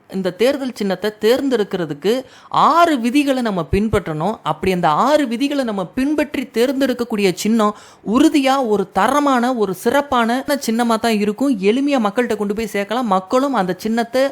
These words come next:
உறுதியாக அடையாளம் கண்டு வாக்கு செலுத்துவார்கள் அப்படிங்கிறது தான் உண்மையான விஷயம். அப்படி என்ன அந்த ஆறு விதி அப்படின்னு பாத்தீங்கன்னா,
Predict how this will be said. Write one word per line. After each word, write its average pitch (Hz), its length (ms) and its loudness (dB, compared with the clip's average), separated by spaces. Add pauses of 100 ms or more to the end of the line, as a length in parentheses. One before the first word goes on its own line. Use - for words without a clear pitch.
(260)
உறுதியாக 254 560 0
அடையாளம் 214 560 0
கண்டு 262 420 2
வாக்கு 208 380 -2
செலுத்துவார்கள் 185 500 -2
அப்படிங்கிறது 170 360 -4
தான் 185 100 -2
உண்மையான 175 220 -2
விஷயம். 147 260 -6
அப்படி 156 300 -2
என்ன 302 260 0
அந்த 226 200 0
ஆறு 190 320 0
விதி 180 360 -4
அப்படின்னு 180 320 -2
பாத்தீங்கன்னா, 156 440 0